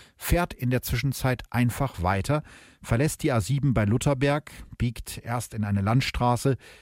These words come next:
dann in einen Waldweg ab und hält schließlich auf einem Parkplatz. Sigi schleppt den toten Körper des Rentners aus dem Wohnmobil und wirft ihn in einen Graben, übergießt ihn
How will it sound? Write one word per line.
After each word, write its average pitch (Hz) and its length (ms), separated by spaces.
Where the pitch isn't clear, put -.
dann 131 280
in 101 140
einen 101 220
Waldweg 127 420
ab - 280
und 110 180
hält 123 200
schließlich - 580
auf 107 140
einem 110 180
Parkplatz. - 720
Sigi 160 380
schleppt - 580
den 120 200
toten 139 360
Körper 117 360
des - 220
Rentners 104 420
aus - 160
dem 98 180
Wohnmobil 117 560
und 107 260
wirft 113 380
ihn 110 100
in 80 140
einen 117 240
Graben, 107 500
übergießt 117 540
ihn 123 220